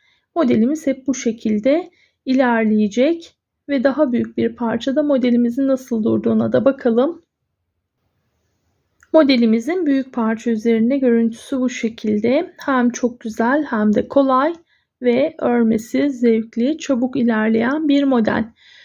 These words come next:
Sizler de dilediğiniz renklerle, dilediğiniz alanda bu güzel modeli örüp uygulayabilirsiniz. Farklı açılardan da modelimize bakıyoruz. Ve örgümüzün arkadan görüntüsü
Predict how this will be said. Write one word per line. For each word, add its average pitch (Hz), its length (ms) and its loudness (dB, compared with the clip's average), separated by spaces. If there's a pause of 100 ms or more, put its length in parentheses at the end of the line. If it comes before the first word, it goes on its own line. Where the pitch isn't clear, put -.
(140)
Sizler 277 560 4
de 311 140 0
dilediğiniz 269 800 0
renklerle, 226 800 0
dilediğiniz 233 720 2
alanda 220 760 -2 (460)
bu 247 120 0
güzel 214 380 2
modeli 226 540 2
örüp 240 440 0
uygulayabilirsiniz. 233 1300 0
Farklı 240 420 -2
açılardan 214 720 0
da 214 60 0
modelimize 214 920 0 (460)
bakıyoruz. - 760 -4 (1700)
Ve 294 100 6
örgümüzün 262 880 2
arkadan 254 680 -2
görüntüsü 220 640 -2